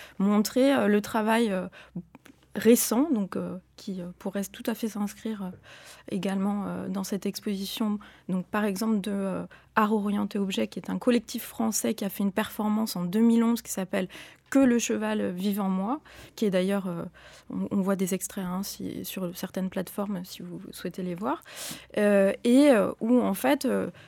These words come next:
Marion Lavaljanté, qui est donc un des membres du collectif, se, euh, fait transfuser lors de la performance un tout petit extrait, je tiens à le dire, de sang de cheval. Donc, elle est évidemment, hein, c'est des années de préparation aussi, euh, ça c'est important de le rappeler,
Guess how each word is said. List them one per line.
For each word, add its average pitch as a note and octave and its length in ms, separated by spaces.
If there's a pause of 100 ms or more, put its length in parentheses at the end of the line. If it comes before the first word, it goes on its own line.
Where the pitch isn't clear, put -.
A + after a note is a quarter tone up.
Marion A3+ 400
Lavaljanté, G#3 600
qui G3 100
est F3+ 40
donc F#3+ 200
un A3 100
des A3+ 100
membres G#3+ 320
du F#3+ 100
collectif, F#3+ 680 (320)
se, A3+ 640
euh, F#3 200
fait D4 280
transfuser A#3 640
lors F#3+ 180
de F#3 120
la F3+ 360
performance A3+ 840 (340)
un G3 120
tout - 200
petit - 280
extrait, - 340
je - 100
tiens E3+ 140
à E3+ 40
le F#3+ 100
dire, C#4 180 (340)
de A3 180
sang C4 240
de C4 60
cheval. G3 440
Donc, F3+ 120 (380)
elle G3 140
est F#3 100 (100)
évidemment, A3+ 540
hein, G3 60
c'est G#3+ 180
des A3 240
années G#3+ 180
de G3+ 40
préparation F#3+ 720
aussi, G#3 340
euh, F3+ 120
ça F#3+ 120
c'est F#3 140
important F#3+ 400
de G3 40
le F#3 100
rappeler, G3 440